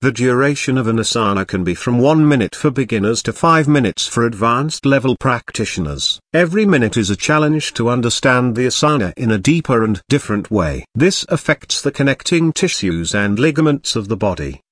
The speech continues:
strengthens the joints, and makes everyday movement comfortable. Yin Yoga is especially effective on the lower part of the body,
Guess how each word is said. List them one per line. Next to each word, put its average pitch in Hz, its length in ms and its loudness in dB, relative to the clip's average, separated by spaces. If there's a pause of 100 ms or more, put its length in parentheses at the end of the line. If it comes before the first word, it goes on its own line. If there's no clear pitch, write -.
(140)
strengthens 180 720 0
the 156 100 0
joints, 85 840 -6 (220)
and 127 240 2
makes 147 380 2
everyday 117 460 2
movement 82 520 -4
comfortable. 80 720 -8 (100)
Yin 113 280 0
Yoga 113 340 0
is 123 160 0
especially 151 540 0
effective 113 560 -2
on 101 140 0
the 104 100 0
lower 107 280 0
part 123 300 -2
of 107 140 -2
the 104 100 -4
body, 85 420 -4